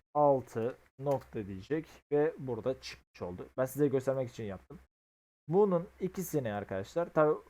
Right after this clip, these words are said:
bununla, a, e, bunu da alabilirsiniz ama ve lakin kullanmış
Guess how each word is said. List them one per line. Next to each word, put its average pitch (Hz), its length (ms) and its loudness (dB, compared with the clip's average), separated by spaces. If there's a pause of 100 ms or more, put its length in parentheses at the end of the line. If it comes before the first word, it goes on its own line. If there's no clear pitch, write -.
(120)
bununla, 160 680 2
a, 156 120 -4 (180)
e, 139 260 2
bunu 151 180 -2
da 151 40 8
alabilirsiniz 139 640 2
ama 170 260 2
ve 160 120 6
lakin 156 340 4
kullanmış 147 760 0